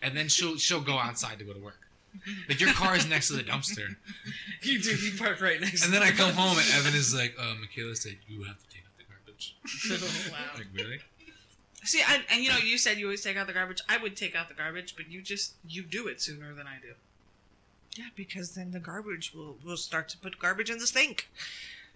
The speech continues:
Speaker 3: I
Speaker 2: Like
Speaker 3: mean
Speaker 2: we're doing right now during this podcast because both of our garbage bags are full.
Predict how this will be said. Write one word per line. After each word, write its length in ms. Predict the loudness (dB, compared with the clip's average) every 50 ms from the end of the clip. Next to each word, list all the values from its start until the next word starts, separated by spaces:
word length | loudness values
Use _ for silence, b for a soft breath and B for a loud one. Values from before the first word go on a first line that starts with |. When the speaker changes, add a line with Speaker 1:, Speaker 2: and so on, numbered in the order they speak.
| B B B B 0
Speaker 3:
I 60 | 0
Speaker 2:
Like 100 | 2 4
Speaker 3:
mean 80 | 4 4
Speaker 2:
we're 60 | 4
doing 200 | 6 6 4 6 6
right 180 | 4 4 4
now 220 | 4 4 4 4 4
during 220 | 4 4 2 2
this 120 | 2 0 0
podcast 520 | 2 4 4 4 4 2 2 2 2 0
because 240 | 2 2 2 2 4
both 160 | 6 6 6 6
of 60 | 8
our 100 | 8 8
garbage 280 | 10 10 8 6 6 6
bags 240 | 6 8 8 6 4
are 20 |
full. 380 | 4 6 6 6 6 8 6 4